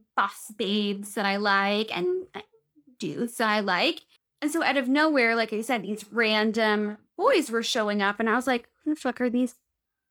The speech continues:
dudes?" And they're not in business. They're not in anything. They're just kind of, like, cute boys with small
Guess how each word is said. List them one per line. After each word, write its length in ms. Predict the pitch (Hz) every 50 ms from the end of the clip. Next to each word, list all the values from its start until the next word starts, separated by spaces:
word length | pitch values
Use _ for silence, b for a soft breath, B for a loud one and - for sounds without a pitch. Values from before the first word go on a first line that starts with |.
| _ - 185
dudes?" 800 | 202 254 359 508 554 415 269 220 185 170 180 196 202 - - - _ _ _ _ _ _ _ _ -
And 120 | 277 311
they're 120 | 320 320 320
not 440 | 311 294 285 285 285 320 370 330
in 180 | 339 349 330 285
business. 540 | 262 247 233 226 202 247 247 233 233 247 -
They're 160 | - 262 254
not 260 | 254 254 254 277 302
in 160 | 330 311 294 - - -
anything. 880 | 254 247 233 233 233 247 247 240 - 254 240 233 233 233 240 240 247 247
They're 120 | 262 277
just 300 | 262 240 285 285 277 -
kind 240 | - 294 294 277 285
of, 160 | 294 285 269
like, 360 | 277 277 262 254 247 247 - - _ _ _ _ _ _ _ _ _ _
cute 300 | - - 381 415 370 269
boys 540 | 262 330 330 320 311 302 294 302 302 269 269
with 100 | 269 285
small 920 | - - - - 285 277 277 277 277 277 277 277 277 277 277 277 285 285